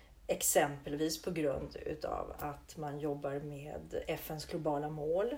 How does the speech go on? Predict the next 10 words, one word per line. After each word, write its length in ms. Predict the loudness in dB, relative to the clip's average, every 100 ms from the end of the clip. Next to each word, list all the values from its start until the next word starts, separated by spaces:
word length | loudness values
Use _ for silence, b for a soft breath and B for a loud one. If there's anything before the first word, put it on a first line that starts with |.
| -4
nummer 300 | -2 0 0
fem, 400 | -2 -2 0 0
jämställdhetsmålet, 1300 | 2 0 0 -6 -4 -4 -4 -6 -4 -2 0 -2 -2 4
där 260 | 6 8
det 100 | 4
faktiskt 800 | 2 -2 -2 -2 0 0 -4 -4
till 240 | 2 6
och 100 | 6
med 160 | 4 0
står 680 | 0 8 8 8 4 2